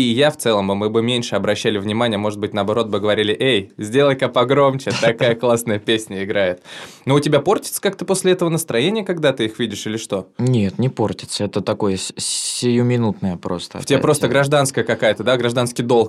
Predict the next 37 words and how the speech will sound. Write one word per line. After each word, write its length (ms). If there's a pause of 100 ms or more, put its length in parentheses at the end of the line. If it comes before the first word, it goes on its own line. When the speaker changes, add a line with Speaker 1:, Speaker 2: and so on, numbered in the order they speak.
Speaker 1:
какой-то 340
Speaker 2:
М, 120
да. 80
Speaker 1:
успокоить 480
этих 280
людей. 440 (560)
Я 140
тебя 240
понял. 420 (160)
Бесит 460
город 340
Тамбов. 400 (340)
Вот 160
тут 160
аккуратненько 640
надо 160
сейчас 240
быть. 240
В 220
нем 340
нет 240
движняка. 680 (340)
О 80
чем 220
конкретно 500
ты 80
говоришь? 320
Расскажи 360
сначала, 280
что 140
ты 140
имеешь 300
под 160
словом 360
"движняк"? 420 (1000)
Speaker 2:
А, 520
это, 680